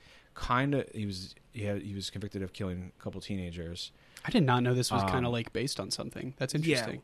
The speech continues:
Speaker 1: it's loosely. It's not like the plot
Speaker 2: Story
Speaker 1: doesn't really,
Speaker 2: inspired by
Speaker 1: it's
Speaker 2: type
Speaker 1: like,
Speaker 2: deal?
Speaker 1: that's the inspiration.
Speaker 2: Who, who wrote, so who wrote this movie?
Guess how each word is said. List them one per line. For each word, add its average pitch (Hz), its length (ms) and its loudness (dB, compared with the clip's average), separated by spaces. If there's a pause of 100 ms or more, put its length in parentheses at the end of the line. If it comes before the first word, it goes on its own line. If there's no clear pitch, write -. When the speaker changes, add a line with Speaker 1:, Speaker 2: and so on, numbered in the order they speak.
Speaker 1:
it's - 360 0 (260)
loosely. 110 760 -2
It's - 140 -6
not 123 160 2
like 107 140 -2
the 104 100 -4
plot 120 280 2
Speaker 2:
Story 156 200 10
Speaker 1:
doesn't 151 60 8
really, 139 120 4
Speaker 2:
inspired 131 560 4
by 135 240 6
Speaker 1:
it's 139 180 0
Speaker 2:
type 139 100 6
Speaker 1:
like, 120 100 4
Speaker 2:
deal? 139 220 0
Speaker 1:
that's 123 380 2
the 110 100 0
inspiration. 92 680 -2 (220)
Speaker 2:
Who, 262 180 6 (120)
who 254 140 4
wrote, 202 200 4
so 156 120 6
who 185 80 6
wrote 175 200 6
this - 160 -4
movie? - 260 -8